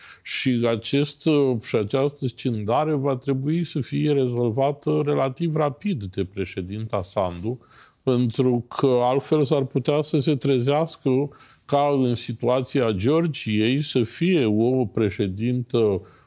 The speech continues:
pro-europeană cu un guvern pro-rusesc. Sper că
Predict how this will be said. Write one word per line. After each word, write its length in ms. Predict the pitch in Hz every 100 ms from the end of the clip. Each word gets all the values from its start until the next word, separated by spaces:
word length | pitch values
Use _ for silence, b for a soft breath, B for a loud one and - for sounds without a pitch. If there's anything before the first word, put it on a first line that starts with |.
| B _
pro-europeană 1800 | 123 131 139 139 127 113 101 117 110 110 107 90 127 165 160 110 117 143
cu 200 | - 156
un 420 | 170 147 131 117
guvern 760 | 120 120 131 151 147 151 151 147
pro-rusesc. 920 | - 156 151 156 - 120 95 - - - -
Sper 380 | - - 101 95
că 120 | -